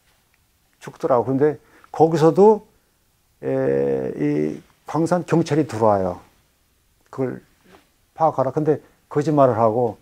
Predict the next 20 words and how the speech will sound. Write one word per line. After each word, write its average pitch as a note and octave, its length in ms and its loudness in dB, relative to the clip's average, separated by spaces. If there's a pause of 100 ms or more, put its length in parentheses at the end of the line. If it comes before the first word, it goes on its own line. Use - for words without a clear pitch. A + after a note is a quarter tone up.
(160)
나를 B2 300 0
배제시키고 A#2 880 -4
자기들이 C3 380 -2
해서 A2+ 320 -4 (440)
그렇게 - 320 -8
하고 D#3+ 260 -2
그러더라고. G2+ 580 -2 (420)
예. G2 260 -12 (1080)
정말 D3 360 0 (380)
그걸 D#3+ 300 2
보고, C3 360 2
"야, - 380 -16
역시 C3 260 -6
독일에서도 C3+ 580 -6 (500)
그런 C3+ 260 -2
거 C#3+ 200 -2 (100)
통하는구나, A#2 760 -4
거짓말이." G#2 640 -4 (200)
예. A2 160 -14 (1500)
그러니까 D3+ 300 0